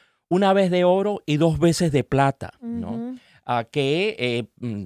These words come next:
Speaker 1: básicamente es el rescate que, que fue co-, recolectado por, ah,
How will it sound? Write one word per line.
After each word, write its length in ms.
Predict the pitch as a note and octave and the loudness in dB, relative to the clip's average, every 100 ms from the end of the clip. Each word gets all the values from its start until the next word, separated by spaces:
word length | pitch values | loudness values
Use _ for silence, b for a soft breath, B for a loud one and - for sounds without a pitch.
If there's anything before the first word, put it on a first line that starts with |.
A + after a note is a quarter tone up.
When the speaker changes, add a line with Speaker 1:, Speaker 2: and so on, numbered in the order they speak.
| F#2 | -6
Speaker 1:
básicamente 760 | A2+ G#2+ C#3 D3 C3+ C#3+ D#3+ E3+ | -6 -4 -4 -2 0 -2 -2 0
es 80 | D3+ | 0
el 100 | D3 | 2
rescate 720 | C#3 - - D3 C#3 F3 D#3 | 0 -4 0 2 2 -2 -6
que, 200 | B2+ G2+ | -6 -6
que 100 | G#2+ | -8
fue 240 | - A2+ | -6 -6
co-, 160 | - D3+ | 0 -2
recolectado 760 | C#3 B2+ B2+ A2+ - A#2+ C#3+ - | 0 -2 -2 -2 2 4 4 4
por, 420 | D3 C#3 D3 D3 B B B | 4 4 0 -6 B B B
ah, 260 | G#2+ G#2+ | -2 -2